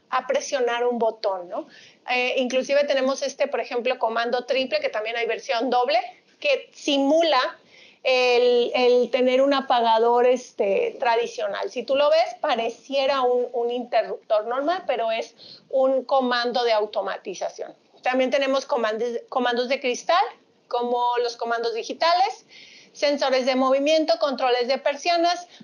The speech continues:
Básicamente lo que buscamos es que en lugar del apagador tradicional, el usuario elija un comando de automatización con alguna de estas estéticas.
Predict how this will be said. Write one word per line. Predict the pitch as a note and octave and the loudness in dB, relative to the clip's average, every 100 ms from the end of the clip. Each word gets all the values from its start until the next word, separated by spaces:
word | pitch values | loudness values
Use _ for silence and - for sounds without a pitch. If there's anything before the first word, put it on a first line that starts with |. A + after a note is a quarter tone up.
| _ | _
Básicamente | B3 E4 F4 F4+ D#4 D#4 D#4 | -2 0 0 0 0 2 2
lo | D4+ | 2
que | D4 | 0
buscamos | C#4 C4+ E4+ F4 D#4 | -2 -2 0 0 0
es | D4 C#4 | -4 -2
que | C#4+ - | -2 0
en | C4+ C4 | 0 2
lugar | C4 B3 C4 D#4 E4 | 2 2 2 2 2
del | D4 | 2
apagador | A#3+ A3+ A3+ A3+ A#3 A#3+ | 2 2 2 2 2 0
tradicional, | A#3+ A#3 A#3+ D4 D#4 F#4+ A#4 - _ _ _ - | 0 0 0 0 0 0 -4 -12 _ _ _ -4
el | C4 | -2
usuario | B3+ B3 D#4+ D#4 E4 G4+ G#4+ - | -2 0 2 2 0 -6 -10 -4
elija | A#3 B3 D4 - E4+ F4 - - _ - | -2 -2 -4 -2 -4 -4 -12 -20 _ -4
un | C#4+ C#4 | -2 0
comando | C#4 D4 C#4 B3 B3+ | 0 0 0 -2 0
de | B3+ | 0
automatización | A3+ A#3 A3 G#3 A3 A#3+ D#4+ F4 | 0 0 -2 -2 -4 -2 -2 -2
con | F4 C4 | -2 0
alguna | A3 G#3 A3 A3 | 0 0 2 2
de | G3+ | 2
estas | F#3 - G#3+ | -2 -2 -2
estéticas. | B3+ C4 E4+ F4 D#4+ - D4 - | -2 -2 -2 -2 -4 -2 -4 -6